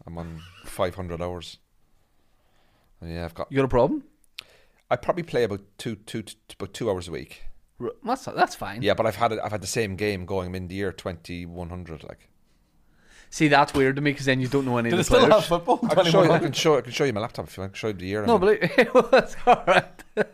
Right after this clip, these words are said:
Speaker 1: don't, don't fucking have a go at me, mate. I got Huddersfield Town to the Champions League final.
Speaker 2: Oh shit!
Speaker 1: And then I got sacked.
Speaker 2: I just don't like it when you play it that long and then you don't know the players.
Speaker 1: Ah, yeah, but sure, it's all bullshit. To me, it's a distraction technique in an airport or on a plane. I just log it up.
Speaker 2: True.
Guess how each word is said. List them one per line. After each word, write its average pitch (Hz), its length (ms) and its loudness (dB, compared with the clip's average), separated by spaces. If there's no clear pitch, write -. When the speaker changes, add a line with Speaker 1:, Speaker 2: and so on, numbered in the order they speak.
Speaker 1:
don't, 135 200 -2
don't 139 160 2
fucking 151 220 0
have 113 100 -4
a 92 60 -10
go 104 120 -2
at 127 60 -8
me, 107 60 -10
mate. 71 160 -10
I - 1800 -2
got 160 100 4
Huddersfield 156 540 2
Town 147 240 0
to 117 80 -6
the 104 60 -4
Champions 92 320 -4
League 92 140 -6
final. 110 280 -6
Speaker 2:
Oh 254 140 4
shit! 156 320 2
Speaker 1:
And 98 100 -4
then 98 80 0
I 98 40 -2
got 82 160 -8
sacked. - 360 -10
Speaker 2:
I 165 120 8
just 190 180 2
don't 170 140 8
like 135 160 4
it 147 100 0
when 135 120 0
you 127 80 -2
play 120 180 4
it 120 80 2
that 123 120 2
long 127 160 -2
and 120 60 -6
then 117 120 -8
you 117 80 -8
don't 120 200 -4
know 110 80 -8
the 110 80 -6
players. 120 480 -4
Speaker 1:
Ah, 123 60 6
yeah, 120 180 6
but 101 160 -6
sure, 120 140 -4
it's - 100 -6
all 127 100 2
bullshit. 73 460 -10
To 120 80 -10
me, 123 120 -2
it's 110 100 -8
a - 20 -16
distraction - 420 -8
technique 85 380 -10
in 73 80 -12
an 85 100 -8
airport 85 380 -8
or 82 60 -8
on 78 40 -8
a 76 40 -12
plane. 85 240 -8
I 80 60 -10
just - 140 -16
log 82 200 -6
it 82 80 -8
up. 82 60 -6
Speaker 2:
True. 113 100 -8